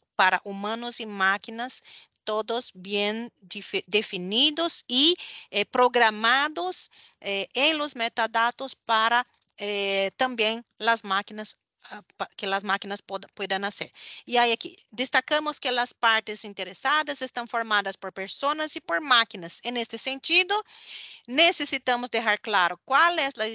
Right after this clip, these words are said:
licencia adoptada por la revista y o por el artículo, ¿está bien? Entonces, solo para inc-, em,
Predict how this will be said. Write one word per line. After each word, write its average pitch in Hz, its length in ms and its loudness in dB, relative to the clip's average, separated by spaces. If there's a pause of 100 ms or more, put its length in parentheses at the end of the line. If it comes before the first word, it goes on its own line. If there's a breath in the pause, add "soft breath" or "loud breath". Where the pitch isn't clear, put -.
licencia 202 600 -4
adoptada 214 680 0
por 190 160 -8
la 180 160 2
revista 214 760 -4
y 311 260 0
o 240 220 0
por 240 240 -6
el 233 160 -2
artículo, - 600 -6
¿está - 180 -16
bien? 269 220 4 (420 loud breath)
Entonces, 302 440 0
solo 320 320 2
para 285 300 4
inc-, 285 240 -8
em, 196 1080 -4